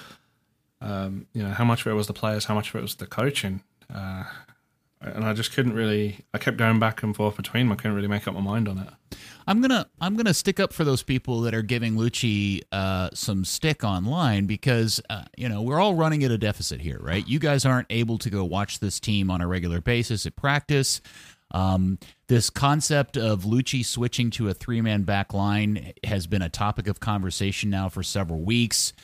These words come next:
Speaker 2: Uh, we've been anticipating it, but I never have quite figured out why Lucci felt this was a necessary change in the first place. I don't understand how he thinks he's going to solve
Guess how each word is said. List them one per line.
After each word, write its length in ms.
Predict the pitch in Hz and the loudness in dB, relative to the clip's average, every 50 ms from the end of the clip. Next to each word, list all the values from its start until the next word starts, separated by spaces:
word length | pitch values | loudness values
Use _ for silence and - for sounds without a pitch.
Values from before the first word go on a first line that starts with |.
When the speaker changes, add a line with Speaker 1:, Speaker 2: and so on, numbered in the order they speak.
| _ _ _ - | _ _ _ -8
Speaker 2:
Uh, 200 | - 80 82 85 | -6 -4 -4 -2
we've 180 | 90 92 85 - | 0 0 0 0
been 120 | 87 82 | -2 -4
anticipating 800 | 76 73 - - 139 131 - - 120 - - 120 117 110 110 110 113 | -4 -4 -2 0 0 2 2 0 -2 0 0 0 2 2 2 2 2
it, 160 | 110 110 - - _ _ _ - - - | 0 0 -4 -8 _ _ _ -18 -8 -2
but 80 | - 143 | -2 0
I 100 | 147 156 | 0 0
never 460 | 165 170 185 214 262 285 302 294 269 | 0 2 2 2 2 0 0 -2 -4
have 480 | 185 151 156 180 175 180 180 139 - - | -4 -4 -2 -2 0 0 -2 -2 -4 -10
quite 340 | - - 147 156 165 - _ _ _ _ - | -8 -2 0 0 0 -2 _ _ _ _ -10
figured 360 | - - 160 143 147 143 135 | -2 -2 0 0 2 2 2
out 260 | 143 143 139 135 - _ _ _ - | 4 4 2 2 -2 _ _ _ -6
why 400 | 107 110 117 135 160 185 202 208 | -4 0 0 0 0 0 0 2
Lucci 460 | 175 139 147 165 170 - - 170 151 | 2 4 4 2 2 0 -2 -2 -2
felt 380 | 123 - - - 151 175 147 - - | -4 -4 -2 0 2 2 0 -2 -2
this 240 | 117 131 151 - - | 0 0 0 0 0
was 400 | 143 139 135 135 135 120 - - - _ - | 0 0 2 2 2 0 0 -4 -6 _ -6
a 400 | - 120 123 123 123 120 120 117 - 107 | -4 0 2 2 2 2 2 0 0 0
necessary 640 | 113 131 139 - - 139 - - 143 131 131 127 120 | 2 2 2 2 0 -2 -2 0 0 0 0 0 -2
change 420 | - - 135 127 127 127 120 107 | -2 0 0 2 2 2 2 2
in 120 | 117 107 101 | 2 2 0
the 60 | 98 | 0
first 420 | - - 202 214 240 214 - - | -2 -2 0 0 0 0 -2 -4
place. 520 | - - 87 76 76 82 101 - - - - _ _ _ _ _ - _ _ - | -4 -2 -2 0 0 0 0 0 -2 -4 -6 _ _ _ _ _ -20 _ _ -4
I 140 | - 131 151 | -2 2 2
don't 220 | 180 214 220 - | 2 2 2 0
understand 580 | - 185 185 175 147 - - 165 160 156 156 139 | 0 2 2 2 2 0 0 0 2 2 2 2
how 160 | 131 143 139 | 2 2 2
he 120 | 139 131 123 | 2 2 0
thinks 340 | - - 151 147 147 - | 0 0 0 0 0 0
he's 160 | - 131 107 101 | -2 -2 0 2
going 260 | 127 131 131 135 123 | 2 2 2 2 2
to 80 | 117 | 0
solve 580 | 104 - - 127 123 123 127 127 120 110 - | 0 0 0 2 2 4 4 2 2 0 -4